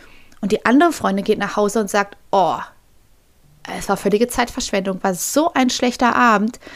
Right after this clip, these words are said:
das Essen war nicht warm genug und irgendwie war be-, war die Bedienung auch nicht nett. Und das ist Ausdruck der Innenwelt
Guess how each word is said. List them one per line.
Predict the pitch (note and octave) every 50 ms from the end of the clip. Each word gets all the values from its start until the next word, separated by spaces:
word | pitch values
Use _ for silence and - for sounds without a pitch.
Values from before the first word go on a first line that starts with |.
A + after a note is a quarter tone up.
| - - - -
das | - -
Essen | - A#3+ B3 - G#3+
war | G3+ G3+
nicht | G3 F#3 - -
warm | B3 C4 D4 C#4
genug | B3+ B3+ A3+ A3+ A#3+ A#3+ A#3 A#3+ A#3+ -
und | G3 -
irgendwie | G3+ G3+ - G#3
war | G3+ F#3+
be-, | F#3 G3 - - _ -
war | - G3
die | F#3 G3+
Bedienung | - G3+ - - C4 C#4 C#4+ C#4 B3+ B3
auch | - - B3 B3 -
nicht | B3 A#3+ A#3+ - -
nett. | A#3 A#3 A#3 - - - _ - - - - - - - - - - - - - - _ _ _
Und | A3 G#3+ G#3+ G#3+ G#3+ G#3 - - _ _ _ _ _ _ _ _ _ _ _ _ _
das | - - A3+ B3+ -
ist | E4+ D#4 - - _ _ _
Ausdruck | G3 G3+ G#3+ A#3+ A#3+ - - - C#4+ D#4+ F4+ - - - - _ - _ _ _ _ _ - _ _ _ _ _ _ _
der | G#3+ G3 F#3+ -
Innenwelt | F#3+ G#3 G#3+ A#3 B3+ C4+ C4 C#4+ C#4 C#4+ D4+ E4 F4 - - -